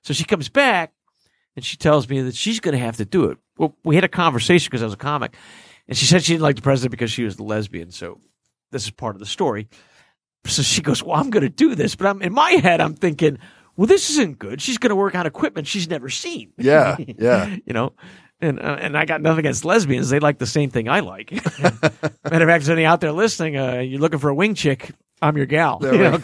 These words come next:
Speaker 1: <laughs> see me after the show. So, uh, sure enough, it goes south. She's putting that tube in there, and I'm screaming and screaming, and she's like, "Oh, oh."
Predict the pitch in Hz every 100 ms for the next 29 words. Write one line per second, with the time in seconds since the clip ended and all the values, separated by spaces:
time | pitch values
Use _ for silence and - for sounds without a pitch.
0 | - - 311 - 233 185 - 170 - 190
1 | - - 226 - 110 165 170 - - -
2 | _ _ _ _ - 170 147 135 - -
3 | - - - _ _ _ _ - - 247
4 | 226 220 170 123 - 98 87 131 - -
5 | - 95 - 127 113 104 101 110 123 113
6 | 98 - - 131 101 107 101 101 - 107
7 | 104 101 - 95 98 151 202 208 - 185
8 | 208